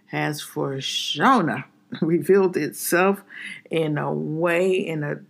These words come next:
that for me personally, I've not ever experienced a much more challenging time. But yet, too, I am really encouraged because I've recognized some stuff and learned some things about myself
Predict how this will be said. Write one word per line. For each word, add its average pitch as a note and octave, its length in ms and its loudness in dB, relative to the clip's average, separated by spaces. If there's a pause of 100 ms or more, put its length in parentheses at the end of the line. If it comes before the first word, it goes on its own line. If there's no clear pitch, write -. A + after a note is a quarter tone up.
(200)
that D3 500 -4 (100)
for D3+ 240 -6
me F#3 280 2
personally, F3+ 600 -2
I've D3 180 -2
not D3+ 560 -2
ever D3 280 -4
experienced D3+ 960 -6 (640)
a D3+ 160 0
much D3+ 500 -2 (120)
more D3+ 460 -4
challenging C#3+ 720 -4
time. D#3+ 720 2 (440)
But G#3 160 6
yet, C4 340 2
too, - 340 4
I D4+ 200 4
am G#3 360 4
really C4+ 380 2
encouraged G3 840 2
because F#3+ 840 4
I've F3 220 0
recognized F#3+ 720 2
some D3+ 140 -4
stuff D3+ 280 -4
and D3+ 140 -2
learned F#3 260 4
some D#3+ 280 -2
things D3 280 -2
about D3 380 -2
myself C3+ 580 -4